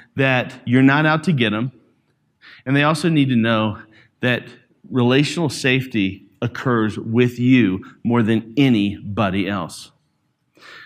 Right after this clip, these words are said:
When working in L A, one of the things we had issues around was gangs. And people are always so amazed how quickly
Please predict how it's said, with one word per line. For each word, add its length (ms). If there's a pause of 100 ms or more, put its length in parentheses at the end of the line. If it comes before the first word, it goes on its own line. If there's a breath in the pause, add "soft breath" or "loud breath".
(160 loud breath)
When 480
working 360
in 140
L 220
A, 260 (400 loud breath)
one 240
of 80
the 160
things 240
we 140
had 440 (280 loud breath)
issues 360
around 300
was 140
gangs. 640 (1080 loud breath)
And 500
people 300
are 100
always 480
so 140
amazed 540
how 180
quickly 680